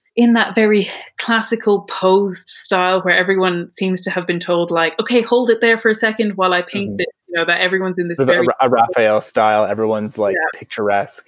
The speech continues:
Speaker 2: Yeah.
Speaker 1: Yeah, and then when there's a crowd, they're all in, like, a, a perfect pyramid sort of shape within the painting. But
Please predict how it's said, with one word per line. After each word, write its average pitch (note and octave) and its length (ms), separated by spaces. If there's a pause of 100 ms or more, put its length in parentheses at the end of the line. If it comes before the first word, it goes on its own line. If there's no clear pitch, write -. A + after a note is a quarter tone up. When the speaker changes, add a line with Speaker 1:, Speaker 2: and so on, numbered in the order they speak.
(100)
Speaker 2:
Yeah. A2+ 260
Speaker 1:
Yeah, G#3 400
and G3 140
then G#3+ 120
when G#3 120
there's G3 160
a F#3+ 60
crowd, G3 420
they're F#3 140
all F#3+ 180
in, F#3+ 120
like, F3+ 220
a, F3 160
a F3+ 160
perfect F#3+ 380
pyramid F#3+ 460
sort F3+ 200
of F3 80
shape F#3 380
within F#3 340
the F3 60
painting. F3 580
But - 140